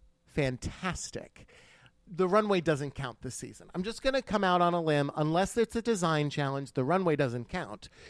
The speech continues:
um, especially 'cause they're praising the fuck out of everything. So, with that said, Raja probably shouldn't have won this challenge. Now, if she did not win this challenge, Mary, we would not have gotten that lip sync from her.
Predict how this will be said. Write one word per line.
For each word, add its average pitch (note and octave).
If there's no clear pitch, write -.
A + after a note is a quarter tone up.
um, C3+
especially G3
'cause C#3+
they're C#3+
praising D#3
the C#3
fuck F3+
out C#3+
of C3
everything. D3
So, C3+
with F3
that A3+
said, A2+
Raja D#3
probably D3
shouldn't B2+
have A2+
won A2
this G#2+
challenge. -
Now, C#3+
if E3
she D3
did G#3+
not A3+
win F3+
this E3+
challenge, D3
Mary, G2+
we D#3
would B2+
not D3+
have F#3
gotten A2
that G2+
lip A2+
sync -
from -
her. -